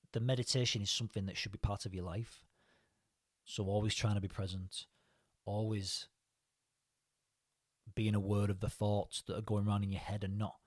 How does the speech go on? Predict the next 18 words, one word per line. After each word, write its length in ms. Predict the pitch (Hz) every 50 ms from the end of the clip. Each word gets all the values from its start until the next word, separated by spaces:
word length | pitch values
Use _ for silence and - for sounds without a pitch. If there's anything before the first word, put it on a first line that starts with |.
| _ _ _ _ _ _ _ _ _ _ _ _ _ _ _ _ -
not 160 | 117 98 -
picking 240 | - 117 - 120 113
the 60 | 107
thoughts 360 | - - 110 104 95 - -
up 140 | 120 - -
and 120 | 117 104 -
carrying 320 | - 110 117 113 113 117
them 120 | 117 120
to 120 | 113 - -
see 140 | - - 113
how 140 | 107 107
heavy 200 | 104 107 107 110
they 120 | 107 113 113
are. 400 | 113 117 117 117 113 113 110 - - _ _ _ - - -
Don't 200 | 117 117 113 110
engage 420 | 110 101 110 107 110 110 104 -
with 120 | 113 113
them. 220 | 117 117 117 117